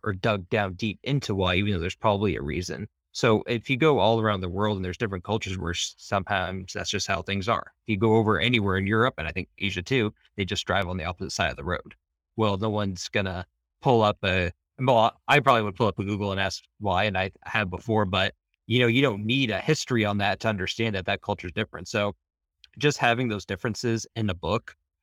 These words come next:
especially from a reader's perspective. So if you're switching different characters and say if one of the main characters enters into a different city that he's unfamiliar with, um, and then he sees, uh, maybe buggies with,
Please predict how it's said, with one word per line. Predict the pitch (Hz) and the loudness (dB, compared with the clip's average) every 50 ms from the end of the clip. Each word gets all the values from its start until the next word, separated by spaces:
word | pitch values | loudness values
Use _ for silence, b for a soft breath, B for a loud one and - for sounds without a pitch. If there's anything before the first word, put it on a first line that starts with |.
| _ | _
especially | - - - - 151 - - 156 127 | -10 -10 0 0 2 2 4 2 2
from | - 135 113 | 2 2 0
a | 101 | 2
reader's | 95 107 117 110 107 92 | 2 2 2 2 0 -4
perspective. | - - 92 - _ - 110 117 _ _ 107 95 90 | -4 -10 -10 -10 _ 0 0 0 _ _ -6 -6 -4
So | - - 107 98 98 | -2 -2 0 0 0
if | 101 - - - | -2 -4 -2 0
you're | 110 110 101 | 0 0 0
switching | - - 117 107 - - 98 | 0 -2 -4 -4 -2 -2 -4
different | 92 92 - 95 90 | -4 -4 -4 -6 -6
characters | - - 104 98 98 90 - 90 90 85 - | 0 0 2 2 2 0 -2 -4 -4 -4 -4
and | 92 92 | -6 -4
say | - - 95 92 85 | -2 0 0 0 0
if | 87 90 _ _ - | -2 -4 _ _ -10
one | 101 95 101 95 | -4 -4 -2 -2
of | 95 87 | -4 -6
the | - 95 | -6 -6
main | 90 92 87 | -6 -6 -6
characters | - - 92 87 87 - - 95 92 87 - | -4 -4 -4 -4 -4 -4 -4 -4 -4 -2 -4
enters | 98 90 - 92 92 90 | -6 -6 -6 -6 -6 -4
into | 95 87 85 90 87 _ - - 90 | -6 -4 -6 -8 -8 _ -4 -4 -2
a | - 92 | -2 -2
different | 90 92 - 87 82 - | -4 -6 -6 -8 -10 -4
city | - 117 113 120 107 | -4 0 0 0 0
that | - - - | -2 -4 -8
he's | 98 90 90 | -8 -6 -6
unfamiliar | 87 - - - 95 113 143 151 139 135 | -8 -10 -10 -8 -4 -2 0 0 0 0
with, | 131 135 131 131 - _ _ _ _ _ _ _ _ _ _ - | 0 2 0 0 -2 _ _ _ _ _ _ _ _ _ _ 0
um, | 113 107 107 101 98 98 92 - | 2 2 4 2 2 -2 -4 -4
and | - 110 101 | -6 -4 -2
then | 101 101 95 | -2 -2 -2
he | 87 - 110 104 | -2 0 -2 0
sees, | 92 - - - 107 104 104 104 104 104 101 101 - - _ _ _ _ _ _ _ - | 0 -2 -2 -2 0 2 2 2 2 0 -2 -4 -6 -10 _ _ _ _ _ _ _ -2
uh, | 98 104 107 104 | 0 2 2 2
maybe | 98 98 98 104 95 101 98 90 _ | 2 0 0 0 0 -2 -4 -2 _
buggies | 110 107 98 92 107 107 104 101 101 - - | -2 -2 0 0 0 0 0 0 -2 -4 -6
with, | 98 98 104 98 98 95 95 95 95 92 | -4 -4 -2 0 0 0 0 -2 -2 -6